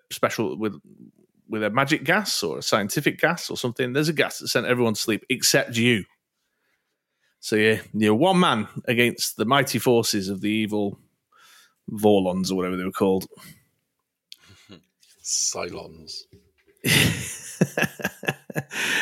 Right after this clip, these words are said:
Speaker 1: And you get, you get in your robot, you start bimbling around, but it's very directionless. The ones that I find the most challenging is when there's no,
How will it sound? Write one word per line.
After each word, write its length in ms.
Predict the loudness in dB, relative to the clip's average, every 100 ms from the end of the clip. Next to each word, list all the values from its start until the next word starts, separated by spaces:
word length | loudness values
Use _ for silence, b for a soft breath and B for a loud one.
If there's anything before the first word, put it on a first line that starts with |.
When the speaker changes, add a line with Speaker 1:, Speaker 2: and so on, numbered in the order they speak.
| B
Speaker 1:
And 120 | -2
you 60 | 0
get, 280 | 0 -2 -2
you 60 |
get 120 | 0 2
in 80 |
your 100 | 4
robot, 400 | 4 4 4 2 2
you 60 |
start 280 | 0 2 4
bimbling 320 | 4 4 4
around, 380 | 6 4 4 2
but 120 | 2
it's 140 | 2 2
very 440 | 2 2 2 0 -4 _ B B B B B _
directionless. 840 | 2 6 4 4 2 2 2 -2 0
The 80 |
ones 260 | 2 4 4
that 100 | 4
I 100 | 2
find 260 | 4 2 2
the 40 |
most 240 | 2 2 2
challenging 560 | 2 2 0 -2 -6
is 200 | -8 -4
when 140 | -2 0
there's 160 | 0 2
no, 320 | 4 4